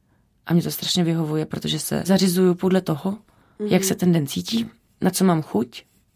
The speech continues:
Speaker 1: co je prostě pro mě ten den směrodatný a smysluplný.
Speaker 2: Chtěla bys mít někdy rodinu?
Speaker 1: Rodinu v podstatě mám.
Speaker 2: A děti?
Speaker 1: Ne.
Speaker 2: Nechceš děti?
Speaker 1: Ne.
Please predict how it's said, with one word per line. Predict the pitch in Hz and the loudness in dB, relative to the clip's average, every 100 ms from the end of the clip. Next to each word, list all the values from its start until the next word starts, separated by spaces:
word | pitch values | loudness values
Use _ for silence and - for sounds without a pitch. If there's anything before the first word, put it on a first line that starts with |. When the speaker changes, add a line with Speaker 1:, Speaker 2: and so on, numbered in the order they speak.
| _ | _
Speaker 1:
co | - 208 | -2 2
je | 180 | 2
prostě | 175 170 - 175 | 0 -2 -4 -6
pro | 170 185 | -2 2
mě | 175 170 | 2 2
ten | 170 170 | 0 0
den | 160 165 | 2 0
směrodatný | - 175 170 165 185 175 175 | 0 0 0 0 2 2 0
a | - | -4
smysluplný. | 170 165 - 147 147 143 - _ _ _ | -4 -4 -4 -6 -6 -6 -10 _ _ _
Speaker 2:
Chtěla | - - 226 226 | -8 -2 0 0
bys | 226 226 | -2 -2
mít | 233 220 214 | -2 -2 -2
někdy | 220 208 196 214 208 202 - - | -2 -2 0 0 2 -2 -6 -6
rodinu? | 202 185 254 415 - _ _ _ _ _ _ _ _ - - | -6 -4 -4 -4 -8 _ _ _ _ _ _ _ _ -8 -2
Speaker 1:
Rodinu | 226 226 277 277 269 - _ - | 2 4 4 4 2 -4 _ -16
v | - | -6
podstatě | 214 226 220 | -2 0 2
mám. | 196 156 156 185 220 _ _ _ _ _ _ - | 2 4 2 -2 -4 _ _ _ _ _ _ -4
Speaker 2:
A | |
děti? | 214 208 226 339 _ _ _ _ _ - | -2 -2 -4 -10 _ _ _ _ _ 0
Speaker 1:
Ne. | 165 143 _ _ _ _ - | 0 -2 _ _ _ _ -8
Speaker 2:
Nechceš | 208 190 180 | -8 -8 -16
děti? | 185 185 220 | -16 -18 -8
Speaker 1:
Ne. | 170 147 | -6 -6